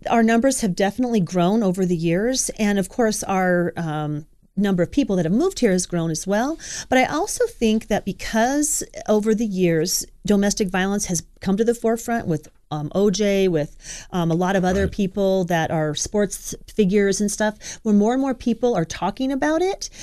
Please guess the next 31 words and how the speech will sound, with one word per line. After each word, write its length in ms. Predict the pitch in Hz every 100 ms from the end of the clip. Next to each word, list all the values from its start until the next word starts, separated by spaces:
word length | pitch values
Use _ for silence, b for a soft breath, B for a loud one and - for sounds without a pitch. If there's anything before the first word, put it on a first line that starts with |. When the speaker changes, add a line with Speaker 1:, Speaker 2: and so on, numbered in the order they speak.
| B
Speaker 1:
So 260 | - 269
maybe 320 | 220 240 247 247
people 380 | - 240 240
are 80 | 214
realizing 640 | 190 202 214 214 214 220 208
that 160 | 143
this 240 | - 175 180
is 240 | 196 214
wrong, 280 | 262 277 262
this 200 | 160 -
is 220 | 196 190
a 60 | 240
crime, 500 | - 262 269 285 285
and 140 | 175
there 160 | 160 -
is 200 | 190 175
help 260 | - 180 -
for 160 | 269
me. 320 | 269 294 294 294 B B B
So 340 | - 247 208
I, 220 | 208 220 -
I'm 160 | 208 262
not 160 | 320
sure 240 | - 220 220
if 120 | 214
it's 120 | 185
necessarily 640 | 190 185 175 180 175 165
happening 340 | 160 180 208 202
a 80 | 165
lot 240 | 165 147
more, 340 | 165 202 277